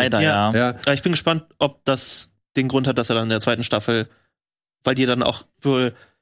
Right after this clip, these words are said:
Speaker 2: äh, ist es jede Folge oder jedes, jeder Story-Arc überspannt ein Jahr?
Speaker 1: Ja, genau, immer
Speaker 2: Und
Speaker 1: drei
Speaker 2: dann machen die
Speaker 1: Folgen ein
Speaker 2: fünf
Speaker 1: Jahr
Speaker 2: Jahre.
Speaker 1: jetzt in der
Speaker 3: Genau.
Speaker 1: Staffel.
Speaker 3: Und, ähm, dann aber auch, und das finde ich ja, dass, dass das richtig Gute,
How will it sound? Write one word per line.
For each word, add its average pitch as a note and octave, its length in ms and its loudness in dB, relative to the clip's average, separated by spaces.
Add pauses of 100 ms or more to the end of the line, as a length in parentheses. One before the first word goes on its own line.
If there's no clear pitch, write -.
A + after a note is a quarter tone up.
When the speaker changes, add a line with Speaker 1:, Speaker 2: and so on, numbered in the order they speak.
(340)
Speaker 2:
äh, B2 340 0
ist - 100 -4
es - 140 -2
jede C#3 160 0
Folge F#3+ 460 -2
oder F3+ 140 0
jedes, C#3 500 0
jeder C3+ 180 0
Story-Arc B2+ 880 0
überspannt C3 600 -2
ein B2 260 -2
Jahr? B2 220 0
Speaker 1:
Ja, B2 80 2
genau, A#2 300 0
immer B2 160 2
Speaker 2:
Und A2+ 60 -4
Speaker 1:
drei A2 80 2
Speaker 2:
dann A2+ 80 -2
machen B2 180 2
die A#2 60 0
Speaker 1:
Folgen G2+ 40 -2
ein G2 80 2
Speaker 2:
fünf G#2+ 100 0
Speaker 1:
Jahr G#2 140 2
Speaker 2:
Jahre. A2 140 0
Speaker 1:
jetzt G#2 80 -4
in G#2+ 60 -2
der A#2 80 2
Speaker 3:
Genau. B2 220 2
Speaker 1:
Staffel. G2+ 380 -4 (140)
Speaker 3:
Und, C3 420 0
ähm, A#2+ 440 0 (140)
dann D#3 180 2
aber E3+ 300 2
auch, C3+ 280 0
und A#2+ 160 -2
das D3+ 140 0
finde G3 200 0
ich - 60 -2
ja, D#3+ 100 4
dass, C#3+ 200 -2 (120)
dass - 160 -4
das A2 200 -2
richtig C#3 340 0
Gute, C#3+ 440 -2